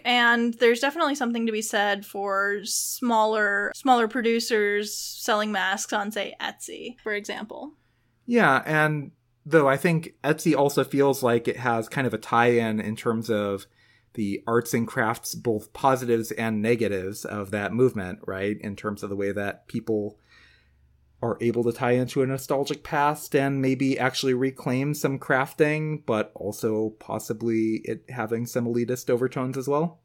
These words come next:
Speaker 1: Yeah, definitely.
Speaker 2: And also, so initially you couldn't get reusable masks, which is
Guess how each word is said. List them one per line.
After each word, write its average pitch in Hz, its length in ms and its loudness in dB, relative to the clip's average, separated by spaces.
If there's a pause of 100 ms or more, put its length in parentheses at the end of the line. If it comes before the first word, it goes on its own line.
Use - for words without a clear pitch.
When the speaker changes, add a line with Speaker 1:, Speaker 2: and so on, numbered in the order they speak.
Speaker 1:
Yeah, 262 560 -6
definitely. 226 640 -12 (640)
Speaker 2:
And 180 180 -2
also, 202 520 4 (200)
so 175 220 4
initially 190 480 4
you 143 180 -4
couldn't 220 500 0
get 160 440 4 (200)
reusable 135 680 2
masks, 127 720 2
which 127 240 0
is 117 420 4